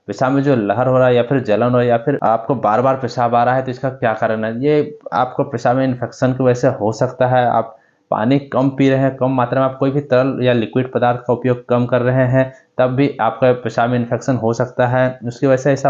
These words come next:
होता है। या फिर आप कोई दवा का उपयोग कर रहे हैं, तब भी ऐसा हो सकता है, कोई दवा का उपयोग कर रहे हैं, तब भी आप ऐसा पेशाब में इन्फेक्शन हो सकता है। या फिर आपको शुगर है, शुगर की वजह से भी पेशाब में बार बार पेशाब आना या फिर पेशाब में जलन या फिर पेशाब में लहर होता है।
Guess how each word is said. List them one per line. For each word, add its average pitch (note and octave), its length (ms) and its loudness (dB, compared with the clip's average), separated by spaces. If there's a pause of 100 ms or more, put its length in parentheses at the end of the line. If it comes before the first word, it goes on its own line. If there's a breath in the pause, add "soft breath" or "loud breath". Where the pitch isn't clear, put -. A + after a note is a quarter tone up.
(100)
होता A2 300 0
है। A2+ 220 0 (280 loud breath)
या A#2+ 80 2
फिर C#3 140 2
आप C3+ 180 0
कोई D3 120 2
दवा G#2 240 2
का B2+ 140 -2
उपयोग B2+ 340 -4
कर B2+ 100 0
रहे B2+ 140 2
हैं, B2+ 160 -2
तब G#2+ 160 -2
भी A#2+ 120 -4
ऐसा A#2+ 200 0
हो A#2+ 160 -4
सकता B2+ 260 -2
है, B2 60 0
कोई B2 140 -2
दवा A2+ 180 2
का A#2 140 -2
उपयोग A#2+ 260 -2
कर A#2 120 0
रहे A#2+ 100 -2
हैं, B2+ 200 0 (1120 loud breath)
तब C3+ 100 0
भी C#3 100 0
आप C3+ 260 0
ऐसा B2 260 0 (260)
पेशाब B2 260 -2
में B2+ 100 -2
इन्फेक्शन B2+ 420 -2
हो A2+ 220 0
सकता A#2 320 -2
है। A2 140 0
या B2 140 2
फिर D#3 220 -2
आपको B2 280 -4
शुगर B2 400 0
है, B2+ 220 2
शुगर C#3 300 -2
की C#3+ 120 -4
वजह C3 140 2
से C3+ 120 0
भी C#3 60 2
पेशाब A#2+ 360 0
में B2+ 200 0 (440 soft breath)
बार G2+ 260 0
बार B2 120 2
पेशाब A#2+ 420 -2
आना A#2+ 180 0
या A#2+ 100 2
फिर A#2+ 140 -4
पेशाब A#2 340 -4
में A#2+ 140 -2
जलन A2 320 0
या A2+ 100 2
फिर B2 140 -4
पेशाब A#2+ 340 -2
में A#2+ 120 0
लहर A#2 320 0
होता G#2+ 360 -4
है। G#2 280 0